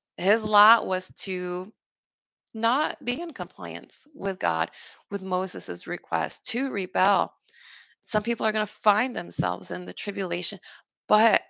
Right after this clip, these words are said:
as we draw closer to God, the less those tribulation pains will be. Do take his warning.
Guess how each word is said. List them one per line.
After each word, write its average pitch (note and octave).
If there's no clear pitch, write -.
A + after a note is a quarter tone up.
as F3+
we G3
draw F#3
closer F#2+
to -
God, F2
the F3
less E3+
those F#3
tribulation F3+
pains F3
will E3+
be. F3
Do G#3+
take F#3+
his F3+
warning. F3